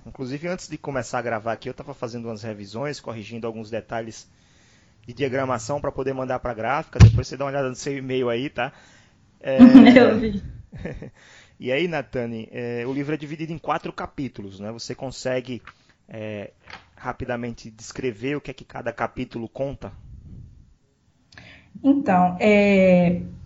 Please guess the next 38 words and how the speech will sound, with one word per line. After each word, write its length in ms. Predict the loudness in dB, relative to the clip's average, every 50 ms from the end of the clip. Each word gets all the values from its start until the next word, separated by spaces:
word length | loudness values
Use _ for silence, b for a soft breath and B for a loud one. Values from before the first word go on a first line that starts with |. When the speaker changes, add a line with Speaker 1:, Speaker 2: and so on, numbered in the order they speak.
| -20 -20 -20 -4 4
Speaker 2:
Eu 840 | 8 10 10 12 12 10 10 10 8 6 6 6 6 6 4 4 0 0
começo 580 | 2 4 6 8 10 10 8 8 6 2 0 0
o 40 |
livro 340 | 2 2 4 4 2 2 0
falando 680 | 0 2 4 6 8 8 8 10 10 10 10 8 6 4
sobre 1000 | 2 -2 -2 2 4 6 6 8 8 8 8 10 10 10 10 10 10 8 6 8
mercado 440 | 10 10 10 10 10 10 10 10 10
de 120 | 8 6
trabalho, 600 | 6 8 10 10 10 10 10 6 4 2 0 -4 -10 -14 b b b b b b b b b b b 4
que 100 | 6 8
eu 60 | 10
acho 320 | 10 10 8 8 6 6
importante 640 | 6 6 6 4 2 2 2 4 6 6 6 6 6
a 60 | 6
gente 240 | 6 6 4 4 4
compreender 580 | 6 6 6 8 8 10 10 12 12 12 10 8
como 260 | 8 10 12 12 12 10
foi 240 | 8 8 10 12
um 100 | 12 12
processo 580 | 12 12 10 8 8 8 8 8 8 10 8 6
difícil 840 | 6 6 4 2 0 2 4 6 6 6 6 4 2 0 0 -2 B B B B B B B B B B B 4 6
e 40 | 6
porque 440 | 10 10 10 8 8 8 8 10 12
hoje 500 | 12 12 12 12 12 10 8 8 8 8
a 40 | 10
gente 200 | 10 10 10 10
tem 120 | 8 8
que 80 | 10 10
valorizar 520 | 10 10 10 10 8 8 8 8 8 10
e 60 | 10
muito, 800 | 10 12 12 12 12 10 10 8 6 6 8 8 10 10 8 8 6
é, 520 | 6 8 8 10 10 10 10 10 8 10
a 80 | 10 10
mulher 280 | 10 12 12 12 12
no 60 | 12
mercado 380 | 10 8 8 6 6 6 6 6
de 100 | 4 4
trabalho, 800 | 2 2 4 6 6 8 8 8 10 10 10 8 8 6 B